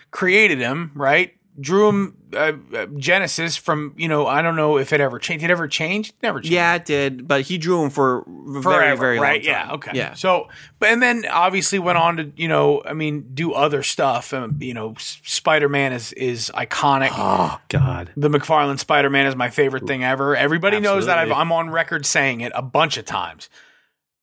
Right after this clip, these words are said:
Speaker 1: I, sign me up. Right? I mean, I don't, I don't,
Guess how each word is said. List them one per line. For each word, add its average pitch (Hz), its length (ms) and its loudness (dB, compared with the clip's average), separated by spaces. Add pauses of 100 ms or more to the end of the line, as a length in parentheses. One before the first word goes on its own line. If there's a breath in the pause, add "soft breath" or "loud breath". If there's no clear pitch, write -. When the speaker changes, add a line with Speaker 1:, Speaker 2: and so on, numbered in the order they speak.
Speaker 1:
I, 135 140 2 (420)
sign 247 280 0
me 311 100 0
up. 311 300 0 (440)
Right? 180 280 0
I 190 80 0
mean, 208 220 4
I 165 120 4
don't, 208 380 0
I 165 100 4
don't, 196 340 2